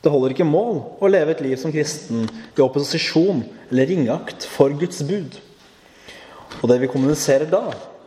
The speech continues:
det er jo i ytterste, ytterste konsekvens at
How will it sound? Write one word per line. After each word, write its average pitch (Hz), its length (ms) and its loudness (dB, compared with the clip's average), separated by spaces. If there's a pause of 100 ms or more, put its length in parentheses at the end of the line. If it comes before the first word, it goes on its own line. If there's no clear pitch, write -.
(440)
det 151 120 0
er 117 120 2
jo 123 80 0
i 139 60 -2
ytterste, 113 340 -8 (240)
ytterste - 440 -4
konsekvens 160 580 -2 (340)
at 262 160 2